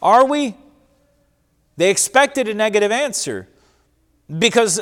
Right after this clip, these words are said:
they assumed that of all people, they were the men of spiritual perception. But Jesus spoke right to their spiritual condition,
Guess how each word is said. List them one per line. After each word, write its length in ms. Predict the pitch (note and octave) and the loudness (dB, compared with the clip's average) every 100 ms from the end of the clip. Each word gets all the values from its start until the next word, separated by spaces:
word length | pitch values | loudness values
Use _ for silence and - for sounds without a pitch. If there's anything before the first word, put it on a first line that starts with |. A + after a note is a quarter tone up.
| F3+ | -2
they 240 | G3+ A#3 | 0 0
assumed 580 | G3+ - - D4+ B3 F#3 | -2 -4 -2 -2 -2 0
that 140 | G#3 | 2
of 140 | G#3+ G3+ | 2 2
all 340 | A3+ C#4+ D4+ | 4 4 4
people, 720 | - G#3+ B3+ F3 F3+ F3+ - - | 2 -6 -6 -2 -2 -2 -6 -8
they 300 | C#3 B3+ B3+ | 0 2 2
were 200 | G3+ F#3 | 0 0
the 140 | F#3 | 0
men 360 | F#3 G#3 F#3+ F#3+ | 0 0 0 -2
of 340 | E3 F3 E3 | 0 0 0
spiritual 540 | - - G#3 G3 F#3+ | -6 0 0 0 -6
perception. 760 | E3+ D#3+ D3+ G#3+ G3 - F2 D2+ _ _ _ _ _ _ _ _ _ _ _ _ _ _ _ _ | -6 -8 -8 -8 -8 -10 -14 -16 _ _ _ _ _ _ _ _ _ _ _ _ _ _ _ _
But 80 | - | -14
Jesus 400 | A#2 F#3+ F#3 E3+ | -6 -6 -4 -4
spoke 300 | - - D#3+ | -4 -2 -4
right 440 | C3+ D3 E3 F#3+ - | -2 0 0 0 -8
to 100 | E3 | -10
their 140 | D#3 | -8
spiritual 480 | C#3+ - D#3+ D3 C#3+ | -8 -6 -4 -4 -8
condition, 580 | B2 A#2+ A#2 A2 - F2+ | -10 -10 -8 -8 -12 -18